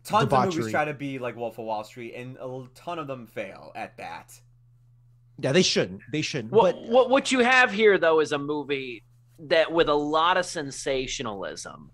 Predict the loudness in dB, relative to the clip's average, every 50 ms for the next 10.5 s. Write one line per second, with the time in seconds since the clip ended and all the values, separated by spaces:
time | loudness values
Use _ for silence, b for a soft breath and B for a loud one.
0 | B B B B B B B B _ -2 0 0 2 2 0 2 2 2 2 2
1 | 2 2 0 0 -2 -6 -8 -8 -8 -10 -6 -2 2 2 2 2 0 0 0 0
2 | 0 0 -2 -4 -4 -4 -4 -4 -4 -4 -4 -4 -4 -8 _ _ -4 -4 -4 -6
3 | -10 -20 -20 -20 -8 -2 0 2 4 4 2 2 0 -2 -4 -6 -6 -8 -10 -10
4 | -10 -12 -8 -6 -6 -6 -6 -8 -10 -8 -4 -2 -2 -2 -2 -2 -4 -4 -6 -10
5 | -12 -14 -16 -18 b b b b b -20 -18 -2 2 4 6 6 6 2 0 -4
6 | -4 -4 -4 -4 -6 -6 -6 -6 -6 -4 -4 -6 -8 -8 -10 -12 -6 -4 -2 0
7 | 2 0 0 -2 -4 -6 -6 -6 -6 -8 -6 -6 -6 -6 -6 -6 -6 -6 -6 -4
8 | -4 -4 -4 -6 -8 -8 -10 -10 -8 -6 -4 -2 -2 -2 -2 -4 -8 -12 -18 -20
9 | b b b b b b b b b b _ _ 2 2 4 4 4 2 2 0
10 | 0 2 2 2 2 0 -2 -6 -10 -20